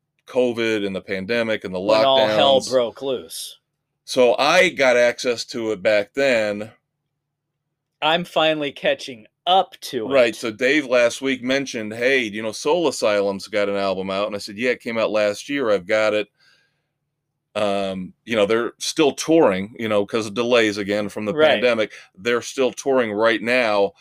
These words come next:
Speaker 2: It's
Speaker 1: for this album.
Speaker 2: relevant.
Speaker 1: So it's still fairly relevant. They're actually gonna play Fort Wayne near us this weekend, um, with Local H, and I am so upset. I can't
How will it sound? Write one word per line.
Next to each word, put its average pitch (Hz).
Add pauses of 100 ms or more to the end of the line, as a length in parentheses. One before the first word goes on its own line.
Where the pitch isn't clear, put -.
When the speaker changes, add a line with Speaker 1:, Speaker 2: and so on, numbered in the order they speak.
(100)
Speaker 2:
It's 175
Speaker 1:
for 156
this 135
album. 139
Speaker 2:
relevant. 139 (640)
Speaker 1:
So 110
it's 107
still 156
fairly 143
relevant. 120
They're 113
actually 127
gonna 110
play 117
Fort 113
Wayne 110
near 107
us 104 (340)
this 117
weekend, 139 (1040)
um, 104 (160)
with 104
Local 113
H, 107
and 107
I 104
am 98
so 104
upset. - (260)
I 110
can't -